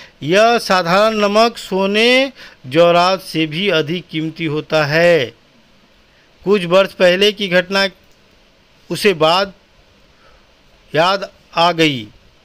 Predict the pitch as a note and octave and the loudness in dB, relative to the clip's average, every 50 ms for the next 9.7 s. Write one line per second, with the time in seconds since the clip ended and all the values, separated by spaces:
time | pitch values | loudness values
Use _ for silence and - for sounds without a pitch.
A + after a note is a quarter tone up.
0 | _ _ _ _ _ _ _ _ - - D3 D#3+ E3+ F3+ F3+ E3 F#3 F3+ - - | _ _ _ _ _ _ _ _ -10 -4 -2 -2 0 0 0 -2 -2 -4 -4 -4
1 | - A3+ A#3+ B3+ C4+ C4 _ _ _ _ _ _ _ _ - _ _ _ _ _ | -4 -2 -2 -2 -4 -6 _ _ _ _ _ _ _ _ -20 _ _ _ _ _
2 | _ _ _ _ _ _ _ _ _ _ _ _ _ _ _ _ _ - C3+ D3 | _ _ _ _ _ _ _ _ _ _ _ _ _ _ _ _ _ -8 -2 0
3 | E3+ F#3 G3 G#3 G#3+ A3 A3+ A3+ A3 A3+ - _ _ _ _ _ _ _ _ _ | 0 0 2 0 0 0 0 -2 -4 -6 -12 _ _ _ _ _ _ _ _ _
4 | _ _ _ _ _ _ _ _ _ _ _ _ _ _ _ _ _ _ - G3+ | _ _ _ _ _ _ _ _ _ _ _ _ _ _ _ _ _ _ 0 0
5 | G3+ G3 - G3+ G3 G3 F#3+ F#3+ F#3 F3+ F#3 G3 A3 A#3 A3+ - G#3 F#3 - - | 0 2 0 0 0 0 -2 0 0 0 0 2 0 -2 -2 -4 -10 -10 -6 -2
6 | F#3 E3 F3+ G#3 A3+ C4 B3+ _ - _ _ _ - D3 D#3+ E3+ D#3+ - - F#3 | 0 2 4 2 2 0 -4 _ -20 _ _ _ -4 -4 -2 -2 -2 -2 0 0
7 | E3 D3+ - D#3+ C3+ B2 - - B2 A2 G#2+ - _ _ _ _ _ - D#3 D#3 | 0 0 -2 -8 -10 -10 -10 -12 -12 -12 -12 -16 _ _ _ _ _ -4 0 2
8 | E3 E3 D3+ D#3+ F3+ G3 G#3+ A#3 A#3+ A#3+ - - _ _ _ _ - E3 D#3+ E3 | 2 2 2 2 2 4 2 2 0 -4 -10 -20 _ _ _ _ -4 -2 -2 -2
9 | D#3+ - G3 G3 F#3 F3 F#3 G3+ A3 A#3+ B3+ C4+ C#4+ C4 | -2 -2 -2 0 0 0 0 2 2 2 0 0 -2 -6